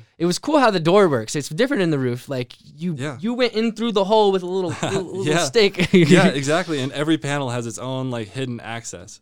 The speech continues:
Speaker 2: Um, so I'm, I'm constantly cruising Facebook. There's several different,
Speaker 1: Mm.
Speaker 2: um,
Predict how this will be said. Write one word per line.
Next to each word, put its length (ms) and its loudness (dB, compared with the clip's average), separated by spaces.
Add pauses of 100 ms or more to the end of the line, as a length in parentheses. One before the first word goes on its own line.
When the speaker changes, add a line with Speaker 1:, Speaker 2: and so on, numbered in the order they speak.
(100)
Speaker 2:
Um, 360 -10
so 420 -8 (440)
I'm, 240 -10
I'm 160 -8
constantly 540 -10
cruising 360 -10
Facebook. 500 -10
There's 180 -10
several 320 -8
different, 480 -10
Speaker 1:
Mm. 240 -4
Speaker 2:
um, 760 -8